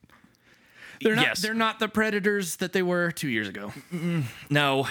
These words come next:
Speaker 2: and it's just
Speaker 1: I'm not gonna say
Speaker 2: Yeah.
Speaker 1: they suck, but they're
Speaker 2: Here's hoping that the Stars don't take that turn, man.
Speaker 1: Yeah.
Speaker 2: Yeah. So, but we'll, we'll see about that one. But yeah, they, they come back and they win four two. That's,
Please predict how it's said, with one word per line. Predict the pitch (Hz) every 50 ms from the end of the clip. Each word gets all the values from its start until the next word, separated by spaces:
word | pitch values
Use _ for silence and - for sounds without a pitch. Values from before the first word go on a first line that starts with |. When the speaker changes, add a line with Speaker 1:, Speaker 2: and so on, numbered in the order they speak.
| - -
Speaker 2:
and | 143 143 135 131 131
it's | - - 139 131 123 - - -
just | - 131 117 - - - _ _ _ _ _ _ _ -
Speaker 1:
I'm | 196 214
not | 214
gonna | 208 202 185
say | - 196
Speaker 2:
Yeah. | - - 147
Speaker 1:
they |
suck, | 135 - - 156 139 131 - -
but | - 120 113 -
they're | 127 120 120 117 120 120 - _ _ _ _ _ _ - - - - - - -
Speaker 2:
Here's | - 214 240 233 -
hoping | 233 220 196 208 190
that | 180 -
the | 143
Stars | - - - 165 160 160 156 139 117
don't | 135 120 -
take | - - 113 98
that | - 107 101 -
turn, | - - 117 110 107 107 104
man. | 107 110 107 110 110 110
Speaker 1:
Yeah. | 117 117 107 101 95
Speaker 2:
Yeah. | 123 117 107 104 104 -
So, | - - - 135 117 113
but | 113 120 135 156
we'll, | 190 220 220 196 165 185
we'll | 208 196 185
see | - - 170
about | 156 143 147 135 131
that | 147 139 131
one. | 127 123
But | 120 160 151
yeah, | 185 220 233
they, | 226 165 156 165
they | 156 151 180
come | 170 196 208
back | 185 196 202 202
and | 190 175
they | 185 185
win | 190 196 202 190
four | - - 180 190 196 185
two. | - - 220 240 196 120
That's, | 101 135 151 151 -